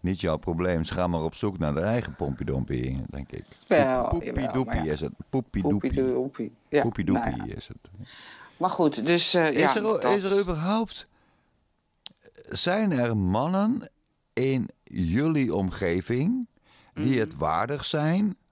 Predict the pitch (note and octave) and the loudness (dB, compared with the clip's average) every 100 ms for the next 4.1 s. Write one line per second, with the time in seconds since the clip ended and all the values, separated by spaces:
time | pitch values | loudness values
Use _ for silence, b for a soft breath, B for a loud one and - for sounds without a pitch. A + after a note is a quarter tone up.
0 | b b - B2 A#2 G2+ A2 A#2+ - G#2+ | b b -2 0 2 2 2 -2 0 2
1 | G#2 A2+ A#2+ C3+ E3+ F#3+ - _ _ - | 2 2 2 2 0 -2 -8 _ _ -20
2 | - - A#2+ G#2+ C#3 - C#3+ C#3 B2+ G#2 | -10 -4 -2 0 -2 0 0 2 0 -2
3 | D#3 C#3 C#2+ B1+ B1+ - b b b B2 | 0 0 0 0 -4 -8 b b b -4